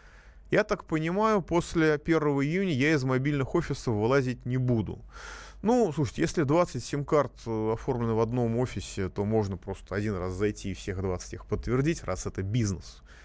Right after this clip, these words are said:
Если это бизнес, это связано с деньгами, то лучше не ждать неприятностей, лучше, лучше один раз приложить усилия за раз,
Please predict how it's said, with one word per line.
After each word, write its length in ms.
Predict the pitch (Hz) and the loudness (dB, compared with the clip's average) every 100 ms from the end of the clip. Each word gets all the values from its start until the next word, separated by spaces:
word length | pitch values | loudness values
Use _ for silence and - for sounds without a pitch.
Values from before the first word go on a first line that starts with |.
| - - - - | -20 -20 -20 -6
Если 340 | 104 117 113 | -2 0 0
это 180 | 110 117 | 0 2
бизнес, 420 | 117 139 107 104 | 2 0 -2 -6
это 160 | 104 104 | -8 -10
связано 420 | - 113 110 107 | -2 0 0 -2
с 80 | 98 | -2
деньгами, 420 | 110 139 170 147 | -2 0 0 0
то 220 | 98 113 | -2 0
лучше 260 | 135 127 104 | 0 -2 -2
не 140 | 113 | 0
ждать 320 | 113 120 95 | 2 2 2
неприятностей, 720 | 101 92 127 151 143 98 - - | -2 -4 2 2 2 -2 -12 -8
лучше, 400 | 104 110 - 98 - - - - | -6 -6 -10 -12 -14 -20 -14 0
лучше 320 | 131 - 113 | 0 2 2
один 240 | 127 127 | 2 4
раз 160 | 107 98 | -2 -4
приложить 480 | - 110 113 113 - | -4 0 2 0 -2
усилия 420 | - - 98 90 | -8 -2 0 2
за 160 | 98 127 | 2 4
раз, 340 | 165 - - | 2 0 -6